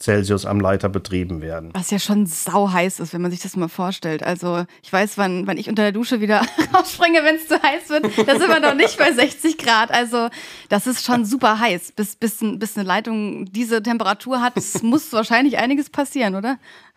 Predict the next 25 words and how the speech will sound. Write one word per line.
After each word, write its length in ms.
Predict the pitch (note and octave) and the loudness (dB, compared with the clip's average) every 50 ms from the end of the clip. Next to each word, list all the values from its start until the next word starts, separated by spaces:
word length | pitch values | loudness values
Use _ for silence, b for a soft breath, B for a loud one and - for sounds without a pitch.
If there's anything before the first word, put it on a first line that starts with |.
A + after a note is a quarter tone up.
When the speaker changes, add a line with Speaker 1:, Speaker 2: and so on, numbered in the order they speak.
| B B - | B B 0
Speaker 1:
Ja, 220 | F#2+ G2 G2+ A2+ A#2+ | 2 4 6 6 6
das 160 | B2 A#2+ A#2+ | 4 2 2
ist 120 | A#2+ - | 2 2
natürlich 320 | B2 G#2+ - A2 G#2 - - | 0 2 2 2 0 2 2
richtig 380 | A2+ A2 - F2+ E2 D#2 - | 0 0 0 -2 -4 -4 -2
und 240 | E2 F#2 F#2 F#2 - | 0 0 0 2 2
das 140 | G2+ G2+ - | 2 2 4
sollte 240 | - G#2 A2 G#2 G2+ | 4 2 4 4 4
natürlich 340 | G2+ F#2+ - A2 G#2+ G2 | 2 2 2 2 2 2
in 100 | G#2+ G#2 | 4 4
der 80 | G#2 G2 | 4 2
Praxis 440 | F#2 - G2+ G2+ - - G#2 F#2 - | 2 0 -2 -2 -2 -4 -4 -4 -2
auch 100 | - F#2 | 0 2
nie 160 | G2 G2+ G#2 | 2 2 2
erfolgen. 640 | G2 F#2 F2+ - - G2 A2 B2 B2 B2 A#2+ A#2 G#2+ | 0 -2 0 2 2 4 4 4 2 2 0 0 0
Das 180 | - G2 F#2+ | 0 -2 0
sind 160 | - A2 G#2+ G#2 | 0 2 2 2
halt 160 | G#2+ G#2+ F#2+ | 2 2 2
die 60 | G2+ | 2
Maximalwerte, 960 | F#2+ G#2 A2 - - A2 G2 G2 G2+ G#2 A#2+ C3 B2 A#2+ A#2+ A#2+ A#2 - G#2+ | 2 2 2 2 2 2 4 4 4 4 4 4 4 2 2 2 2 0 -2
die 320 | - - G#2+ G#2+ A2 G#2 G#2 B B B B B B _ - | 0 0 0 0 0 -2 -4 B B B B B B _ -10
quasi 560 | - G#2 G2 G#2 G#2+ G2+ A2+ G#2+ G#2+ G2+ - - | -2 0 2 2 2 2 2 0 0 -2 -4 -6
erreicht 480 | - G2+ G2 F#2 F#2 G#2 C3 B2+ - - | -4 -4 -2 0 2 2 0 0 2 2
werden 300 | A2+ A2 G#2 G#2 G2+ G2 | 2 4 4 2 0 2
dürfen, 560 | G#2+ G#2 A#2 B2+ A#2+ - B2 A2+ A2+ A2+ A2 | 4 4 4 2 2 2 2 2 2 2 0